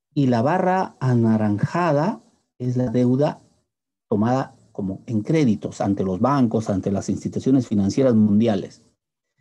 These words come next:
Y esta deuda, la de acá, es en bonos,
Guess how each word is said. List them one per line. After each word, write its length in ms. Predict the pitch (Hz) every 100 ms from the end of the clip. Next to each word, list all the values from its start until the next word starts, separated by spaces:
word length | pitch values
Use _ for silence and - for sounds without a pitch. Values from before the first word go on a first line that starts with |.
| _ _ -
Y 200 | 151 233
esta 280 | 220 170
deuda, 520 | 147 156 160 180 233 -
la 160 | 110
de 100 | 104
acá, 280 | 101 - 165
es 220 | - 127 113
en 240 | 101 101
bonos, 520 | 143 143 101 - -